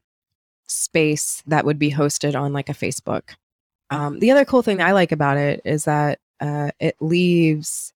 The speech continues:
you in a space where you can actually consume and partake in workshops and educational content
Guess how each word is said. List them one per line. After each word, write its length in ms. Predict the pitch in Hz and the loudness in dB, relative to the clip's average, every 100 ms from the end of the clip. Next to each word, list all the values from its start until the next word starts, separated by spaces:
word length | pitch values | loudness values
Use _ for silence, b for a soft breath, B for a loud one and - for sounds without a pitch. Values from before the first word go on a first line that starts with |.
| _ _ - | _ _ -2
you 180 | 165 - | 0 2
in 100 | 160 | 0
a 60 | |
space 460 | - 165 160 151 - | 0 2 2 0 0
where 100 | 151 | 2
you 140 | 151 | 2
can 160 | - 151 | 0 -2
actually 480 | 143 151 - 165 156 | 0 0 0 0 0
consume 1200 | - 156 - - 180 170 165 165 160 156 151 160 _ _ _ - - | -4 -4 -4 -2 2 2 4 2 0 -4 -8 -10 _ _ _ -20 -4
and 160 | 160 160 | -2 0
partake 640 | - 160 - - 160 - - | 0 -2 -2 0 0 -2 -6
in 360 | - 160 156 160 | 0 0 0 2
workshops 1000 | 170 175 - - 156 156 - - - - _ b b | 2 2 0 2 2 2 -4 -10 -12 -12 _ b b
and 120 | 170 - | -4 0
educational 760 | 156 156 - 180 180 - 165 151 | -2 -2 -2 0 2 2 2 2
content 800 | - 190 233 226 165 147 143 | 0 -2 0 -2 -2 -2 -4